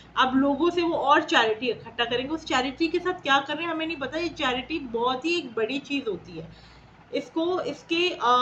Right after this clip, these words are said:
जो कहते हैं ना, जो हकदार है, उन तक पहुंचाना चाहिए। अच्छा, अब हम बात कर देते हैं, सबसे अहम topic जो है, वो है जी,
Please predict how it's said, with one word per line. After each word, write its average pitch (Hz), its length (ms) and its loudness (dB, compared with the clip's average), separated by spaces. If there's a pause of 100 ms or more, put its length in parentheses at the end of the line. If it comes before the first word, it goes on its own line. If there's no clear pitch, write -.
(680)
जो 277 120 -2
कहते 262 300 -6
हैं 294 60 -6
ना, 392 360 0
जो 262 160 -4
हकदार 254 440 0
है, 349 60 2
उन 320 140 -4
तक 320 200 -4
पहुंचाना 233 480 -2
चाहिए। 294 480 -4 (2250)
अच्छा, 254 320 0 (360)
अब 285 200 4
हम 349 260 0
बात 208 280 2
कर 208 80 -2
देते 196 360 -4
हैं, 226 640 -4 (100)
सबसे 214 240 -4
अहम 202 240 -4
topic 190 340 -6
जो 185 140 -4
है, 185 240 -6 (720)
वो 254 160 2
है 208 440 0
जी, 254 260 -6